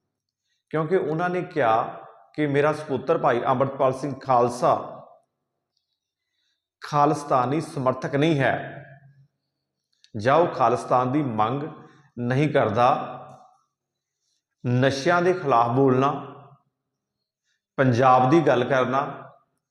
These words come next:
ਪੰਜਾਬ ਦੇ ਪਾਣੀਆਂ ਦੀ ਗੱਲ ਕਰਨਾ, ਜੇ ਕੋਈ ਅਜਿਹਾ ਕਰਦਾ ਹੈ ਕਿ ਉਹ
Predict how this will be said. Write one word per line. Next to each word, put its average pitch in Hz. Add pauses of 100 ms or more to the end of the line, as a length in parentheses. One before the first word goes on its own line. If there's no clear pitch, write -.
(360)
ਪੰਜਾਬ 131
ਦੇ 185 (140)
ਪਾਣੀਆਂ 131
ਦੀ 151
ਗੱਲ 120
ਕਰਨਾ, 117 (1500)
ਜੇ 143
ਕੋਈ 175
ਅਜਿਹਾ 131
ਕਰਦਾ 127
ਹੈ 127 (600)
ਕਿ 190
ਉਹ 175